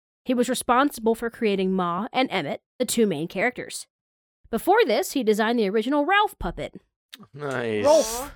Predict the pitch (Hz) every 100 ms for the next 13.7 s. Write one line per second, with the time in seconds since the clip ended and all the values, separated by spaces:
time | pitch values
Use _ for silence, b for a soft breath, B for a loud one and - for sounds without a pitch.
0 | _ 262 262 220 190 233 110 202 311 302
1 | 277 - 110 113 - 92 82 80 80 -
2 | _ _ _ _ _ _ 269 349 427 440
3 | 359 320 302 277 262 233 196 208 220 208
4 | 233 233 302 190 131 190 180 220 214 -
5 | - _ _ _ _ - 262 277 247 -
6 | 262 285 359 - 202 170 - 196 214 208
7 | 208 117 220 - 196 214 - - - -
8 | _ _ _ _ _ _ _ _ 254 254
9 | 233 269 285 262 262 202 240 330 226 233
10 | 226 208 214 208 - 254 320 320 269 208
11 | 196 185 - 185 220 190 151 - _ _
12 | 202 220 277 330 302 - 185 165 175 -
13 | 151 147 - 190 190 -